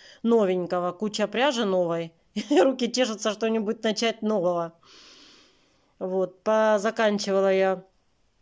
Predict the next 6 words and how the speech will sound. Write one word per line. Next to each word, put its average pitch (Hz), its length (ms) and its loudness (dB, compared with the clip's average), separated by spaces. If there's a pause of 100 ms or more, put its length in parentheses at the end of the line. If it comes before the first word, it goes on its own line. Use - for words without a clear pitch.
(600)
э, 170 720 -6
вернее, 196 320 -2
закончила 202 600 0
я 180 220 0 (440)
своё 208 360 0
платье. 214 580 0